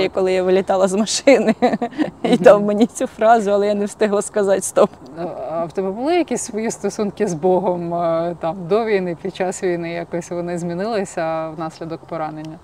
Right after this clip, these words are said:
Speaker 2: Ні, в мене не змінились, я віруюча людина.
Speaker 1: Мгм.
Speaker 2: Е, ну, я не фанатик, е,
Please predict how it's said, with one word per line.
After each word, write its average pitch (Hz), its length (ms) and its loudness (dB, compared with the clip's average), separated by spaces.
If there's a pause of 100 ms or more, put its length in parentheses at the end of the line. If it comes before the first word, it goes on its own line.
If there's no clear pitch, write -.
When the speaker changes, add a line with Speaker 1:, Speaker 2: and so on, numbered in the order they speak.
(640)
Speaker 2:
Ні, 277 140 2
в 226 40 0
мене 302 260 2
не 269 240 6
змінились, 285 480 4
я 277 120 10
віруюча 214 460 4
людина. 262 440 2 (160)
Speaker 1:
Мгм. 185 320 -6 (180)
Speaker 2:
Е, 202 460 2 (2000)
ну, 233 80 2
я 220 80 4
не 208 120 2
фанатик, 233 560 -2 (800)
е, 202 360 -6